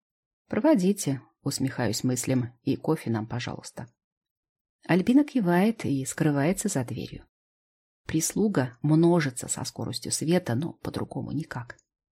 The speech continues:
Я теперь не один. Присутствие посторонних добавляет мне сложностей и неудобств, но в целом ничего критичного.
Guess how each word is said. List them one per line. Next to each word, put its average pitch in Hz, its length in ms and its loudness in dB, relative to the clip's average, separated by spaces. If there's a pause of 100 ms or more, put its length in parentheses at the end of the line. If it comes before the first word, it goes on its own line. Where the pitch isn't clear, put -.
(500)
Я 175 200 2
теперь 175 320 -6
не 175 120 -2
один. 143 280 -6 (440)
Присутствие 160 640 -2
посторонних 147 640 -2
добавляет 143 580 -2
мне 147 160 -2
сложностей 139 680 -2
и 151 140 0
неудобств, 170 760 -2 (560)
но 190 260 2
в - 100 -14
целом 117 520 -6
ничего 165 440 0
критичного. - 640 -8